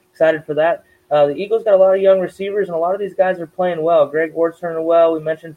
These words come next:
Fulgham. Arcega-Whiteside has even kinda developed into a much better, uh, receiver than we, than we thought he was last year. I mean, he, he does look a lot better, Tom. He looks a lot better than he did last year. He was a bum last season.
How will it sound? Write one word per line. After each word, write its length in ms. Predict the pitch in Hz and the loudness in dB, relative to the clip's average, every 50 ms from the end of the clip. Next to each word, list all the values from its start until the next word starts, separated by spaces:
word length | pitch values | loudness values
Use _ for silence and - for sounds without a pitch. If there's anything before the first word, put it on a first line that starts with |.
| _ - | _ -2
Fulgham. 520 | 156 160 165 160 165 165 165 170 165 156 _ _ _ _ _ _ _ _ _ _ - | -2 -2 -2 0 -2 -2 -2 -4 -6 -14 _ _ _ _ _ _ _ _ _ _ -10
Arcega-Whiteside 800 | 170 160 160 190 196 190 170 160 170 180 190 185 - 175 160 147 | -10 -4 0 2 2 4 4 4 4 2 2 2 2 0 0 0
has 120 | 147 143 156 | -2 -4 -8
even 160 | 151 147 147 | -10 -12 -10
kinda 200 | 156 156 147 143 | -10 -8 -8 -8
developed 360 | 143 139 156 156 151 151 - | -6 -2 -2 -2 -2 -2 -6
into 180 | 160 151 147 143 | -8 -4 -2 -2
a 60 | 139 | -2
much 280 | 147 151 160 165 160 - - | -2 -2 -4 -4 -4 -4 -4
better, 360 | 165 165 156 156 151 151 - _ _ _ _ _ _ - | -4 -2 -2 -2 -4 -4 -6 _ _ _ _ _ _ -4
uh, 160 | 147 147 147 | -2 -2 -2
receiver 380 | 151 147 151 - 170 170 170 | -2 -4 -6 -6 -8 -6 -4
than 160 | 160 160 160 160 | -4 -4 -4 -4
we, 220 | 160 160 151 156 | -6 -6 -6 -4
than 160 | 156 170 170 | -4 -2 -2
we 120 | 165 165 156 | -2 -4 -2
thought 220 | - 175 170 175 | -2 -2 -2 -2
he 80 | 180 175 | -2 -2
was 180 | 175 170 160 | -4 -4 -2
last 360 | 180 185 190 196 190 - 143 | 0 0 -2 -2 -6 -8 -6
year. 120 | 156 147 143 | -4 -4 -2
I 60 | 143 | -2
mean, 160 | 151 147 151 | -4 -8 -10
he, 320 | 175 185 - _ - 175 202 | -12 -14 -14 _ -6 -6 -4
he 100 | 214 202 | -4 0
does 240 | 196 214 214 208 | 2 2 2 2
look 180 | 214 214 208 185 | 0 -2 -2 -2
a 40 | 170 | 0
lot 260 | 170 170 175 180 175 | 2 2 2 2 2
better, 220 | 185 175 170 170 | 2 2 2 2
Tom. 380 | 165 - 180 170 170 180 180 185 | -2 -2 -2 -2 0 -2 -2 -4
He 80 | 196 202 | -4 -2
looks 240 | 214 208 208 - | -2 -4 -4 -2
a 20 | 208 | 0
lot 240 | 196 185 180 175 180 | 0 0 0 0 0
better 180 | 175 175 170 | 0 0 0
than 120 | 165 165 160 | -6 -6 -10
he 80 | 160 | -8
did 180 | 151 160 156 151 | -8 -8 -6 -4
last 320 | 151 147 156 160 - - | -4 -4 -6 -6 -10 -10
year. 120 | 170 165 170 | -10 -8 -8
He 40 | |
was 100 | 175 165 | -8 -10
a 60 | 170 135 | -12 -8
bum 300 | - 180 180 185 175 165 | -4 -2 -2 -2 -2 -2
last 220 | 156 147 143 143 _ | -4 -4 -4 -6 _
season. 300 | - 139 139 131 127 | -14 -14 -14 -14 -16